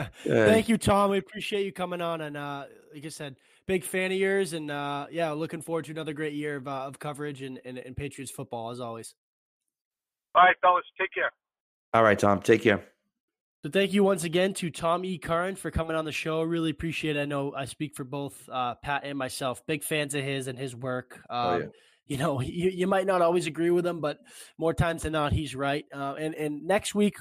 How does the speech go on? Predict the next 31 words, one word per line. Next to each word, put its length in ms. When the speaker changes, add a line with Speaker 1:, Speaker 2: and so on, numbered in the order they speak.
Speaker 2:
w-, 160
stay 220
tuned. 300
We're 160
gonna 140
be 80
joined 320
by 280
his 220
partner, 460
his 180
coworker, 720
uh, 180
Phil 240
Perry, 340
who's 160
been 140
on 80
the 60
show 200
a 60
couple 260
times, 400
dating 280
back 220
to 80
me 120
and 100
Pat's 280
first 260
show. 380